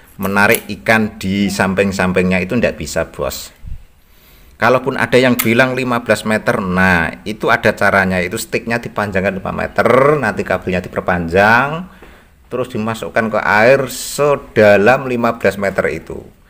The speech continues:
Yang ujung saja yang ada setrumnya, begitu, Bos. Tetap P D C berkekuatan cuma dua meter maksimal.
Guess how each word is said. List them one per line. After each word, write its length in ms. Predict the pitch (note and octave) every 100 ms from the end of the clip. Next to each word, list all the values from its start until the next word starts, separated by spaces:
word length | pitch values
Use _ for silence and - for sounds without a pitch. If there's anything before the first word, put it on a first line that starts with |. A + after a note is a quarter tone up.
| _ _ G#2
Yang 160 | G#2+ A2+
ujung 380 | B2 - C#3 A#2+
saja 240 | G2+ F#2+
yang 240 | B2 A2 D#2+
ada 180 | - F#2
setrumnya, 640 | - - E2+ E2+ E2+ D2+ C#2+
begitu, 560 | F2+ - F2 - E2
Bos. 560 | - D#2 D2+ - - - _ _ - - -
Tetap 720 | - - - C#3 - - - _ _ _ _ _ _
P 80 | F#2+
D 240 | - C3+
C 100 | D3+ C#3 C3+ C3 B2
berkekuatan 920 | - A2 A2 - G#2+ G#2 A2 G#2 G2+
cuma 640 | G#2 G2+ G2 G2 - - -
dua 400 | G2 G#2 G#2 F#2+
meter 320 | F#2 F2+ F#2
maksimal. 800 | E2 D#2+ - E2 E2 D2+ - -